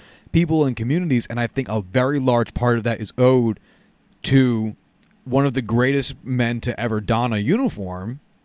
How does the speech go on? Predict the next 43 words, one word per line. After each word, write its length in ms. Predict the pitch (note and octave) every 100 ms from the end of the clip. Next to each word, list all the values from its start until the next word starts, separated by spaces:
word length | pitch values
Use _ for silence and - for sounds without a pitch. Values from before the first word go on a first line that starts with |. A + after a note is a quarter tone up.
| - _
Roberto 400 | A2+ B2 D3 C#3+
Clemente. 540 | B2 B2 F#2+ - - - _ _ _ _ _ _ -
Uh, 260 | A2 G#2+ G#2
a 100 | A#2+
brilliant 640 | A#2 G2 C3+ F3 F#3 F3
ball 200 | C#3+ C#3+ C#3
player 580 | B2+ B2+ A#2+ A#2 G#2 - _ -
and 540 | A2+ A2 G#2+ G#2 F#2 -
a 300 | A#2+ G#2+ G2 -
wonderful 560 | G#2+ A#2 F3+ F#3 E3+ D3
human 280 | B2+ B2
being. 440 | A2+ G#2+ G2+ G2 G2 _ _ _ _ -
And 220 | A2 G#2+
so 160 | A#2+
I 60 | A2
wanted 300 | A2+ C#3+ B2+
to 60 | A#2+
just 240 | A2+ G2+
give 200 | C#3+ C#3+
us 180 | C3+ B2
a 60 |
little 180 | A#2+ D3
bit 160 | C#3+ C#3+
of 80 | B2
time 340 | A#2+ A#2+ A#2+
to 520 | - G#2+ G#2+ G2+ F#2+ F2
remember 400 | B2+ A3+ B3 A3+
the 100 | G3+
life 280 | E3+ E3+
and 100 | D#3
times 380 | B2 C3 B2 A#2+
of 60 | A2+
Roberto 340 | G#2 A#2 A2+
Clemente. 540 | G#2+ A2 A2 A2 G#2+ G2+
And 100 | A2+
in 140 | A2+
doing 320 | A#2 G3 G3+
so, 220 | F#3+ F3 D3+
I 100 | C3+
wanted 420 | C#3+ C#3+ C3 B2
to 100 | A#2+
just 240 | A#2 A2+
take 300 | - E3 C#3+